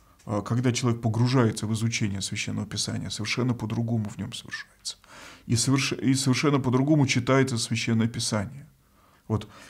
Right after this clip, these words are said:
у нас есть чеканная формула древних, а, христианских святых отцов: «Кто истинно молится, тот истинный богослов». Мы можем перефразировать её и сказать с, э, полной уверенностью в правоте этих слов: «Кто истинно молится, тот истинный экзегет».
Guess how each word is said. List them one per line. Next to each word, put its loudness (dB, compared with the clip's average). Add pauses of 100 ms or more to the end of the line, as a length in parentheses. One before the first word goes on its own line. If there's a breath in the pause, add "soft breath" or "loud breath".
у 0
нас 4
есть 4
чеканная 4
формула 0
древних, -2 (460 loud breath)
а, -2
христианских -4
святых -8
отцов: -2
«Кто -2
истинно -2
молится, -2
тот -8
истинный -2
богослов». -4 (920 soft breath)
Мы 6
можем 8
перефразировать 2
её 2
и 0
сказать -2 (340 loud breath)
с, -2
э, -2 (440)
полной 0
уверенностью -2
в -10
правоте -2
этих -6
слов: -8
«Кто -6
истинно -2
молится, 0
тот -4
истинный -2
экзегет». -4